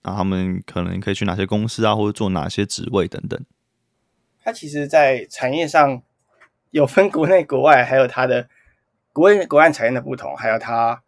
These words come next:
Speaker 2: 呃，学术与产业上不同。然后，呃，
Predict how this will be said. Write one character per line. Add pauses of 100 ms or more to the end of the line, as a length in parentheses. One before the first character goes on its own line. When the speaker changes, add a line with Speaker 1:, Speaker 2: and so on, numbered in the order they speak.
(180)
Speaker 2:
呃，
学
术
与
产
业
上
不
同。 (460)
然
后， (460)
呃，